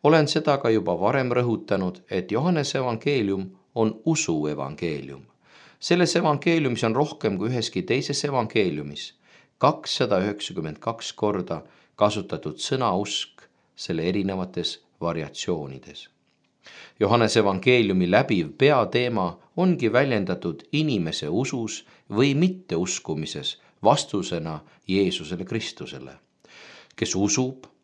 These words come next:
sellel on igavene elu, kes ei usu, läheb hukka. Usk on teatud mõttes meie valik. Kas me usume Jumala poega ja austame teda, siis me usume ja austame ka taevast isa.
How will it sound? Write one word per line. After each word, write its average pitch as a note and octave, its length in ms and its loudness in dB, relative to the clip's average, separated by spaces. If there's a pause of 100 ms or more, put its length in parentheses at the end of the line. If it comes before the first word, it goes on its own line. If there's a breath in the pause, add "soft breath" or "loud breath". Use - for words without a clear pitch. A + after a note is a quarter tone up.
(100)
sellel F2 340 0
on D2 120 -6
igavene D2 540 -6
elu, G#2+ 180 -2 (640)
kes - 300 -6
ei A2 280 2
usu, B2+ 320 0 (500)
läheb E2+ 400 -6 (300)
hukka. - 480 -16 (1300 loud breath)
Usk G3 300 4
on E3+ 100 6
teatud F#3 340 4
mõttes D#3+ 360 0
meie C#3+ 240 0
valik. - 500 -4 (320)
Kas - 260 0
me E2+ 180 -6
usume C#3 500 2
Jumala C3+ 400 2
poega B2+ 440 2
ja D#2+ 100 0
austame A2 520 0
teda, A2+ 340 -2 (500)
siis E2 240 -4
me D#2+ 100 -6
usume G2+ 380 0
ja F2 80 0
austame A2 480 -4
ka A2+ 100 -4
taevast B2 500 0
isa. E2+ 260 -8